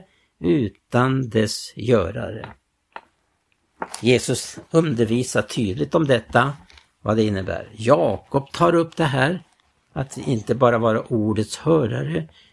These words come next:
utan, utan vara dess görare. Ja, förberedelsen, det, det handlar om att vara redo när Jesus kommer. Det är en förberedelse.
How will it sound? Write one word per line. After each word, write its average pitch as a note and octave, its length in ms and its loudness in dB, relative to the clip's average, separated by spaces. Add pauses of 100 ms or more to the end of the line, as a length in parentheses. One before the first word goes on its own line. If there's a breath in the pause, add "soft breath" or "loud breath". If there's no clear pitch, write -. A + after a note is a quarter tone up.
(100 soft breath)
utan, A2+ 460 0 (380)
utan A#2 520 -6
vara B2 680 0
dess - 380 -2 (380)
görare. C3 920 0 (1500 loud breath)
Ja, D#3 200 6
förberedelsen, D3+ 1300 2 (640)
det, G#2 320 -4 (260 soft breath)
det G#2+ 80 -2
handlar A#2 480 2
om G#2 200 0 (440)
att - 220 -8
vara G#2 260 4
redo G2 380 0
när F#2+ 120 0
Jesus G#2 440 -4
kommer. - 500 -12
Det A#2 180 2
är G2+ 40 4
en G2 80 0
förberedelse. G#2 1080 -2